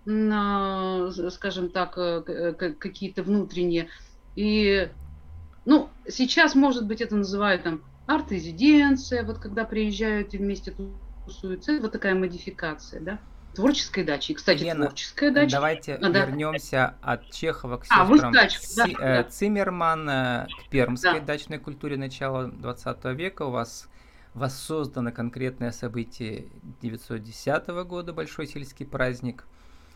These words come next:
Speaker 2: э, который поставил дачник вместе с сельской молодёжью. Дачник, педагог-новатор из Перми Василий Шулепов. Про него первый
Speaker 1: Да.
Speaker 2: раз, кстати, слышу. Сёстры Циммерман, мы все знаем, это прототипы трёх сестёр у Чехова. Александр Грин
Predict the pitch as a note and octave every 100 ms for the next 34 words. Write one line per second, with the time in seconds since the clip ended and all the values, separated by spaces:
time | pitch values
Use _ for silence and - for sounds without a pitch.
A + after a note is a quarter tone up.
0 | - - A#2+ A2 G#2+ A2 A2 A2 B2 -
1 | D3+ D3 B2+ A#2 - C#3 A2+ G2 G#2 G2
2 | - E3+ - B2+ C3+ - D3 E3 C3+ -
3 | A2+ A2+ G#2+ G#2 G2+ G2 D#3 E3 A#2+ -
4 | - B2 A2 B2 C#3 B2 A2 D3 E3 D#3
5 | B2 B2+ - D3+ A#2 A2 G#2+ - C3+ B2
6 | - - A2+ G#2 - - - - B2 C3+
7 | C3+ C3+ B2+ - B2 - - A3+ - C3+
8 | - - - - - - F3 D#3+ D3 C3+
9 | C3+ C3+ C3+ C3+ B2+ A#2+ - A#2+ E3+ G3+
10 | F3+ D#3+ D3 C#3+ D3 C#3+ D3+ D3 C#3+ C3+
11 | C3+ C3 C#3 C3 C3 C3+ C3 C3 B2 B2
12 | - C3+ C3 A#2+ C3 C#3+ D#3+ C3